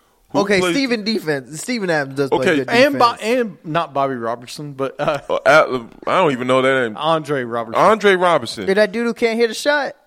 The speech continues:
Speaker 3: Yeah, but he plays defense.
Speaker 1: So who he's gonna guard?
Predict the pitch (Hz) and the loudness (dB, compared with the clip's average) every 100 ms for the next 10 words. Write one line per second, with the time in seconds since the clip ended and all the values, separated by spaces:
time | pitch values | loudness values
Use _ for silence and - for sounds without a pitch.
0 | _ 170 262 143 170 143 170 196 208 165 | _ 0 0 0 -4 -4 -4 -2 -2 -2
1 | 196 254 151 147 - - _ _ - - | -4 -4 -4 -6 -12 -20 _ _ -6 0
2 | 170 240 226 254 170 143 120 104 87 | 4 6 4 2 0 0 2 2 0